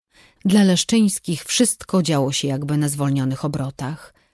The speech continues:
jakby byli w malignie. To było takie nierzeczywiste, wręcz niemożliwe. Byli w szoku. W pierwszej chwili patrzyli na Niemców,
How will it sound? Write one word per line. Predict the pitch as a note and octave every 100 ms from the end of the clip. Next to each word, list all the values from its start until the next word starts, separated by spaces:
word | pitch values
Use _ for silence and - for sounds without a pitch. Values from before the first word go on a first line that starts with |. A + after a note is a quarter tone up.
| -
jakby | F3 D#3+ E3 D#3
byli | D3+ E3+ D#3 D#3
w | D3
malignie. | D3+ D#3+ D#3 C#3+ C#3+ B2+ B2 D3+ D#3+ _ _ _ _
To | F#3+
było | D#3 D3 B2+
takie | C3+ - C3+
nierzeczywiste, | C#3 C3+ B2+ C3+ B2+ C3 - B2+ C#3 - _ -
wręcz | F#3 G3+ G3 -
niemożliwe. | C#3+ C3+ D3 D#3 D#3 - - C3+ _ _ _ _ _ _ _ -
Byli | E3+ F3 D#3
w | -
szoku. | - - _ - - C#3+ _ _ -
W | -
pierwszej | E3 C3+ - C3
chwili | - D3+ D3 C#3+
patrzyli | C#3 - C3 C#3
na | E3+
Niemców, | E3 B2 C3 - B2+